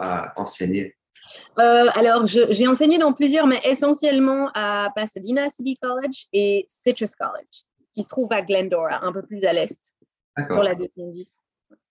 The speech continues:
Speaker 1: Alors, parlons, euh, maintenant un peu de la transition, euh, au Lila. Donc, comment était la transition entre, euh, community college et le Lila ?
Speaker 2: Eh, écoute, je me posais la question parce que je,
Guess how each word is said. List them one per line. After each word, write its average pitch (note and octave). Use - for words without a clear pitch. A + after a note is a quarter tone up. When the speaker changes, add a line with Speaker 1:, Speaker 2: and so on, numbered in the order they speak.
Speaker 1:
Alors, G2+
parlons, B2+
euh, G#2+
maintenant A2+
un A2+
peu A#2+
de A2+
la G#2+
transition, A2+
euh, F#2
au A2+
Lila. C3+
Donc, G#2+
comment C#3
était A#2+
la G#2
transition G2+
entre, F#2+
euh, F2+
community G2
college F#2+
et G2+
le F2+
Lila ? E2+
Speaker 2:
Eh, -
écoute, -
je A3
me F#3+
posais G3
la F3
question G3
parce A4
que F3
je, E3+